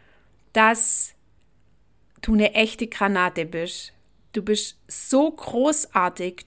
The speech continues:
du manifestierst in jedem Moment und es ist in deinem Leben alles möglich. Habe ich, glaub, schon mal gesagt. Ist vielleicht schon ein bisschen her, aber unser Unterbewusstsein liebt Wiederholungen. Also ja, mach dir bewusst,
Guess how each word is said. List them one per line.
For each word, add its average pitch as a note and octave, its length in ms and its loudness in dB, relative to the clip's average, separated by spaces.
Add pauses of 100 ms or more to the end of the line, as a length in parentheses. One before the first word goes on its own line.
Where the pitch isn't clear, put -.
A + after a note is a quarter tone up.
du A3+ 160 -4
manifestierst C4 1040 0
in A3 180 0
jedem B3 320 -2
Moment A3+ 800 0 (640)
und B3 540 4
es A3 180 -4
ist A#3 220 -4
in A3 100 2
deinem A#3 340 4
Leben A#3 460 0 (180)
alles A#3+ 460 2
möglich. G3 640 -4 (340)
Habe G#3 140 -6
ich, A3 100 -8
glaub, A#3 220 -4
schon B3 220 -4
mal F#3+ 120 2
gesagt. E3+ 420 -6
Ist - 160 -8
vielleicht A#3 320 -6
schon A#3+ 100 -4
ein A3 40 -4
bisschen G#3+ 300 -6
her, G3+ 320 -2
aber B3 140 -4 (680)
unser G#3+ 220 0
Unterbewusstsein G#3 760 -2
liebt G3 340 -4
Wiederholungen. F#3+ 800 -2
Also G#3+ 240 -4
ja, G#3 360 -2 (920)
mach G#3 180 -2
dir A#3+ 180 0
bewusst, A#3 680 0